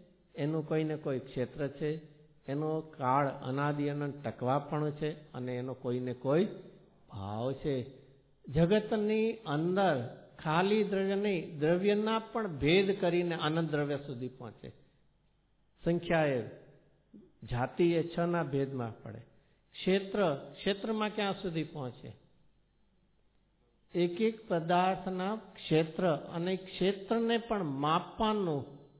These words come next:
નાનામાં નાનું માપ પ્રદેશ સુધી પહોંચે. કાળ, પર્યાય એટલે એક એક સમય, સમય ગણી અનાદિ અનંત પ્રવાહ રૂપે, પણ એનો પણ માપવા માટે સમય સુધી પહોંચે.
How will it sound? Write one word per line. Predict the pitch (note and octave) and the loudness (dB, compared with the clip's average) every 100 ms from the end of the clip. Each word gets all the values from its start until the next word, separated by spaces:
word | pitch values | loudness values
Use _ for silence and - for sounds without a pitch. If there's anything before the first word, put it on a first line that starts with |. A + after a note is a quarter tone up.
| _ _ - | _ _ -6
નાનામાં | C#3 D#3 F3 F3+ | 0 2 2 0
નાનું | E3 D#3+ D#3+ D3+ | 0 0 0 0
માપ | C3+ C#3+ C#3 - | 2 2 0 -4
પ્રદેશ | C#3 C#3 D3 C#3+ | -2 2 2 0
સુધી | C3 A#2+ A#2+ | -6 -6 -8
પહોંચે. | - A#2+ A2+ - - - _ _ _ _ _ _ _ _ _ _ _ _ _ _ _ _ _ _ | -10 -14 -14 -16 -20 -20 _ _ _ _ _ _ _ _ _ _ _ _ _ _ _ _ _ _
કાળ, | E3+ E3+ C#3+ G#2+ G2 - - | -4 -2 -2 -4 -12 -20 -8
પર્યાય | C#3+ C#3+ D3+ C#3 A2+ G#2 - - C3+ | -4 0 2 2 0 -6 -14 -18 -12
એટલે | C3 C#3+ | -6 -2
એક | D#3 D3+ | -2 -2
એક | E3 - | -6 -4
સમય, | D3+ D3 D#3 C#3 C#3+ - | -4 0 0 -2 -6 -4
સમય | C#3+ D#3 E3 | 0 2 2
ગણી | D3 C#3 B2+ | 0 -2 -2
અનાદિ | B2+ C3 D3 D3 D3+ C#3 | -4 0 2 2 0 -2
અનંત | C#3+ C#3 - | 0 -2 -4
પ્રવાહ | B2+ B2+ C3+ C3+ | -2 0 2 0
રૂપે, | B2+ A#2+ C3 A2 - - _ _ - | -2 -4 -4 -4 -8 -20 _ _ -8
પણ | C3 B2+ - | -6 -6 -6
એનો | C3+ C#3 C#3 | -2 -2 -2
પણ | C#3 C#3 C3+ B2+ A#2+ - - | -4 -4 -2 -2 -6 -16 -12
માપવા | A#2 B2 C3 - C#3 | -4 -2 -4 -4 -4
માટે | C3 B2 A#2+ C3+ D3 - - - _ _ _ _ _ _ - | -2 -4 -4 -6 -6 -10 -20 -20 _ _ _ _ _ _ -10
સમય | B2 A#2+ C3 | -6 -2 -4
સુધી | B2+ C#3 B2+ | -6 -10 -10
પહોંચે. | C3 C3 B2+ A2 - - | -12 -14 -16 -16 -20 -20